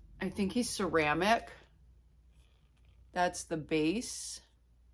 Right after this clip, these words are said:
So we shall see. If I can find anything, I'll pop it up on the screen. Not gonna guarantee it. All right, then I picked up these Vans. They're a seven and a half.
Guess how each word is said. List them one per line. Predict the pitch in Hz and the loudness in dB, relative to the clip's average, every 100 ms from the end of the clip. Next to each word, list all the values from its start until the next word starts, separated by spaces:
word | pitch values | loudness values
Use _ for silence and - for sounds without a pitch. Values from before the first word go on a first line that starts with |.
| _ _ _ _ - _ _ - | _ _ _ _ -20 _ _ -20
So | - - 175 165 | -10 0 4 4
we | 156 214 214 | 2 0 0
shall | - 196 - | 4 4 4
see. | - - 233 247 320 415 - - - - _ _ _ _ - - - - - - 185 | -2 -4 2 4 4 2 -10 -20 -20 -20 _ _ _ _ -20 -16 -16 -16 -20 -16 -8
If | - | -2
I | 170 | 0
can | 170 | 0
find | 185 208 240 | 2 2 2
anything, | 240 247 254 | 2 4 4
I'll | 247 | 6
pop | 269 226 | 8 6
it | 233 | 4
up | 226 | 0
on | 226 | -2
the | |
screen. | 214 - 254 254 226 | -2 0 2 2 2
Not | 196 | 2
gonna | 196 180 | 0 2
guarantee | 165 165 - 294 277 | 4 2 -2 0 6
it. | 269 269 - - - - - - - - - - | 6 4 -10 -20 -20 -20 -20 -20 -20 -20 -14 2
All | 220 | 6
right, | 202 190 | 6 6
then | 240 | 4
I | 254 | 4
picked | 269 226 | 0 2
up | 220 220 | 0 0
these | 202 196 | -2 -2
Vans. | 175 185 190 185 190 | 6 6 6 2 0
They're | 185 180 | 6 6
a | 185 | 6
seven | - 247 247 247 240 | 2 2 6 4 4
and | 180 | 2
a | 175 | 2
half. | 214 226 214 220 | 4 4 6 4